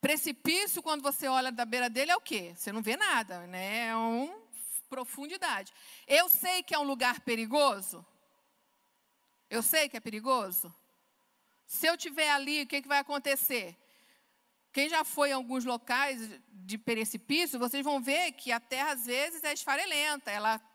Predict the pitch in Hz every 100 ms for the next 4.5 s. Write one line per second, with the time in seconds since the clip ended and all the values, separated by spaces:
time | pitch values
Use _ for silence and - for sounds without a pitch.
0 | - 220 277 233 233 240 233 233 233 226
1 | - 247 226 202 202 202 190 - - _
2 | - 330 381 381 370 415 381 - 311 311
3 | 370 381 - 359 349 349 339 330 320 311
4 | 294 285 208 180